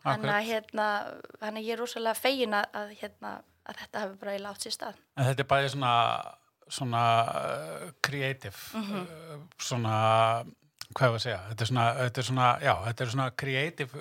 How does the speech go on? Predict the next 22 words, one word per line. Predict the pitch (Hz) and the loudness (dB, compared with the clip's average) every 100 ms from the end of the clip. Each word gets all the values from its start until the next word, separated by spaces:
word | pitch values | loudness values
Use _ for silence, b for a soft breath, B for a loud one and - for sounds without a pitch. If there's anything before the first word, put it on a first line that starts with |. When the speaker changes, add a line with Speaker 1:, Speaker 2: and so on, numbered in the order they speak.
| 139 123 | -2 2
Speaker 2:
hugsunarstörf | 151 160 - 147 139 139 139 131 - 151 113 - - | 2 2 0 2 4 4 2 -2 6 8 8 2 -8
og | 151 - | -4 -2
Speaker 1:
Mhm. | - | 0
Speaker 2:
er | 139 135 | -2 -2
það | 147 143 143 - | 2 2 2 0
bara, | 143 135 127 - | -2 -2 -4 -8
lýsir | 131 147 151 147 151 | -6 -2 0 0 0
þér | 156 139 | -2 -2
kannski? | - 127 - 107 B B B B B - 208 | -4 -6 -8 -16 B B B B B -18 -10
Speaker 1:
Sko, | |
mér | 220 | -8
finnst | - - | 2 4
ofboðslega | 240 240 - 214 220 | 4 0 0 2 2
gaman | 208 185 | 2 2
að | 196 | 0
vera | 202 | 0
að | - | 0
gera | 220 208 | 0 0
eitthvað | 214 | -4
nýtt | 170 - - | -4 -8 -8
og | - | -2
skapandi | 214 196 180 - | 0 0 -4 -8